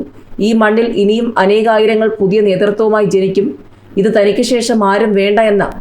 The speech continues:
മർക്കട മുഷ്ടി ചുരുട്ടി നേതാവിന് മുന്നിൽ സമർപ്പിക്കുന്നു എന്നായിരുന്നു Facebook പോസ്റ്റ്.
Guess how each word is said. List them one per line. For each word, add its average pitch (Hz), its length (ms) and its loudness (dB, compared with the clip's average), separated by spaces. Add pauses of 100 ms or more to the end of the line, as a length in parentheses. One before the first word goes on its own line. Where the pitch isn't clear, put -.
മർക്കട 214 360 0
മുഷ്ടി 220 280 -2
ചുരുട്ടി 208 340 0
നേതാവിന് 202 460 0
മുന്നിൽ 208 220 0
സമർപ്പിക്കുന്നു 208 600 0
എന്നായിരുന്നു 190 580 -2 (560)
Facebook 220 340 0
പോസ്റ്റ്. 175 340 -2